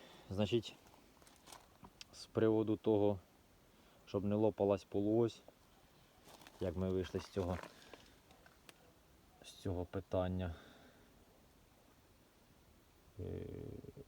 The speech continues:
получається, ці, ці ді-, ці диски ідеально стають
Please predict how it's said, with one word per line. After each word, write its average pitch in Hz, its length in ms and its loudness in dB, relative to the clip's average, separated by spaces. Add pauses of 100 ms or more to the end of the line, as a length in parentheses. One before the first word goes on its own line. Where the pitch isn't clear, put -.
(1400)
получається, 98 720 0
ці, 104 240 -4
ці 104 220 -4
ді-, 98 220 -2
ці - 160 -2
диски 104 560 0
ідеально 98 580 2
стають 92 520 -2